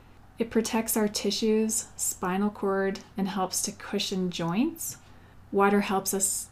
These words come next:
quench our thirst. It's important for excreting toxins, and it helps us to move food through our digestive tract.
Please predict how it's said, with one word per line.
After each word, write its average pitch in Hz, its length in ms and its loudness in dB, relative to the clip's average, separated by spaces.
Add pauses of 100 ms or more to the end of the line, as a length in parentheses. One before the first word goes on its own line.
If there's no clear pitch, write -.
(140)
quench 202 460 2
our 175 140 2
thirst. 180 800 -4 (440)
It's 226 160 2
important 208 500 2
for 208 140 -2
excreting 185 560 2
toxins, 254 800 0 (760)
and 214 160 6
it 175 60 -2
helps 226 400 -2
us 262 140 0
to - 120 0
move 202 280 4
food 185 460 -2 (100)
through 202 240 0
our 180 180 0
digestive 170 720 -4
tract. - 600 -12